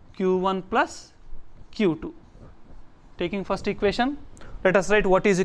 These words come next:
Q one now. So you know the equation already, Q equal to C V, is it? So Q equal to C V, what is Q one now? Q one, Q one is what? Q one is the charge present in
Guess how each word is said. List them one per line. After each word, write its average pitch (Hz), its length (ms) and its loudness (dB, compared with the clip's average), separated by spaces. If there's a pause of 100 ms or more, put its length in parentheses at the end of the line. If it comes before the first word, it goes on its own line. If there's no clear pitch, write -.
Q 208 120 4
one 196 240 6
now. 151 240 4
So 202 400 4
you 214 140 0
know 226 100 4
the 220 160 4
equation 208 400 -2
already, 202 320 2
Q 220 180 -4
equal 214 280 0
to 190 80 -10
C 226 160 -4
V, 196 100 -2
is 190 120 -2
it? 302 160 0 (260)
So 214 180 6
Q 240 200 0
equal 247 220 2
to 226 60 -2
C 233 140 -4
V, 202 100 -4
what 202 180 0
is 247 140 -2
Q 240 220 0
one 240 260 2
now? 247 240 2 (960)
Q 247 200 4
one, 240 220 6
Q 262 180 2
one 294 180 6
is 214 120 0
what? 226 280 2
Q 233 120 -2
one 247 140 2
is 233 120 0
the 226 80 4
charge 226 360 2
present 233 340 0
in 320 200 0